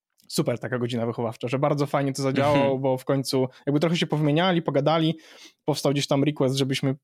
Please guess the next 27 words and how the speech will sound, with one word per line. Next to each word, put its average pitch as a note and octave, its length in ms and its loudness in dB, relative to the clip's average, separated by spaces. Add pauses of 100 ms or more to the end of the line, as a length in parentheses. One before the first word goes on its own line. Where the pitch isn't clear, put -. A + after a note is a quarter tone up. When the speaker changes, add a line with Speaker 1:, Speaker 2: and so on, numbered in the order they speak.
(240)
Speaker 1:
spotkali C#3 360 -2
się - 100 -2
na C#3 60 2
jakieś C3+ 180 -2
granie C3+ 400 2
po B2+ 120 -4
to, C3 120 -2
żeby B2 140 0
można B2+ 280 0
było... B2 340 0 (340)
Natomiast, G#3 300 2
Speaker 2:
O. F3 120 -6
Speaker 1:
więc G#3 220 0
tych A3 120 0
spotkań A3 380 -2
ograniczyliśmy F#3+ 760 0
liczbę. E3 400 0 (300)
To, G3+ 100 2
co A#3 140 0
w A3 60 2
ogóle G#3 200 2
zadziałało F3+ 380 4
u E3 80 2
nas D#3+ 160 2
bardzo D#3 320 0
dobrze, C#3+ 420 0 (920)
to D#3 400 4